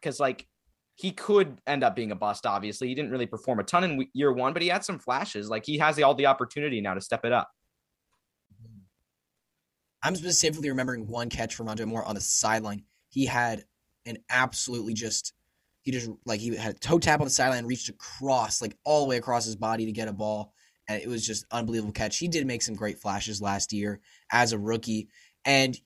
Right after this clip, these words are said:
Speaker 2: I feel like you're discounting Zach Ertz a little bit. I feel like he's going to be very involved in this offense as
Speaker 1: That's
Speaker 2: well.
Speaker 1: true,
Speaker 2: And when
Speaker 1: yeah.
Speaker 2: Hopkins,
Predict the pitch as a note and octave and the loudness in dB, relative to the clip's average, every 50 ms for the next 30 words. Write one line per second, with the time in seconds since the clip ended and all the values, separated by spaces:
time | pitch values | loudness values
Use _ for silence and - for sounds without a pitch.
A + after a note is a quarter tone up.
0 | - - F3 G3 A3 C#4 C#4+ C4 G3 F#3+ F3 D3 D#3 D#3 D#3 - - D3+ D3 C#3 | -8 -6 -4 -4 -2 0 0 0 0 0 0 0 2 2 2 0 0 -2 -2 -2
1 | B2 G#2+ C3+ A#2+ A#2 - - A2+ A2+ - C3+ C3 C3 C3 C3 B2 D3 D3 D3+ C3 | -2 -2 -2 -2 -2 -4 -6 -6 -6 -4 -4 -2 -2 -2 0 -2 0 0 0 0
2 | A#2 - C3 B2+ A#2+ A2 - - A#2 A2+ A2+ A2 A#2+ A#2 A#2 A2+ A2+ G#2 A2 A2 | 0 0 0 0 0 -2 -4 -4 -4 -4 -2 -4 -4 -6 -4 -4 -4 -4 -2 -2
3 | G2+ G2+ G#2 G#2 G#2 G#2 G2+ G#2 G2+ G2+ G2+ G2+ G2+ G2+ - - G#2 G#2 G2+ - | -2 -2 -2 -2 -2 -2 -2 -4 -4 -4 -6 -6 -6 -6 -6 -6 -8 -8 -8 -10
4 | G#2 F#2+ F2+ - F#2 - G3+ G3+ - E3+ E3+ E3 - - G3+ - - - - G#3 | -8 -6 -6 -6 -6 -4 -4 -4 -2 -2 -2 -2 0 4 4 4 4 4 0 -4
5 | F3+ D#3 | -4 -6